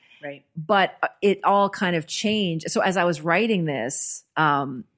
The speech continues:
Speaker 2: it all changed because it was, I, it was started in twenty sixteen, and then it kind of, you know, it was
Speaker 1: Mm.
Speaker 2: published just earlier this year. Um, and so it beca-, it, as I was, the way I wrote it changed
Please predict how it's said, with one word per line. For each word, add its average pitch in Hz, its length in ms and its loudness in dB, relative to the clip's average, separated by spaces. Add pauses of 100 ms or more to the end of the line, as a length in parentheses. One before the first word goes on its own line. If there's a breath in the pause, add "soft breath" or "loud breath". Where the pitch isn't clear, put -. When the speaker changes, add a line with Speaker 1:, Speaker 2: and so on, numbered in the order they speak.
(160)
Speaker 2:
it 180 100 0
all 170 180 4
changed 185 640 -2
because 156 400 -4
it 143 180 0
was, 151 180 -2
I, 131 100 0
it - 500 -6
was 151 260 -6
started 165 400 0
in 147 120 -4
twenty 151 260 -6
sixteen, 185 520 -2
and 147 140 0
then 143 140 -2
it 123 100 -4
kind 143 260 -2
of, 117 220 -2 (180)
you 139 340 2
know, 147 80 4
it 127 40 4
was 123 140 2
Speaker 1:
Mm. 135 40 -4
Speaker 2:
published 147 480 0
just - 360 0 (160)
earlier 160 280 2
this 139 240 -2
year. 202 320 0 (480 soft breath)
Um, 156 560 2
and 180 140 0
so 180 220 2
it 160 140 -2
beca-, - 420 -4
it, - 240 -6
as 190 180 -2
I 202 80 0
was, 180 200 -2 (200)
the 175 160 -2
way 214 220 2
I 208 140 4
wrote 180 400 0
it 87 280 -6
changed - 680 -10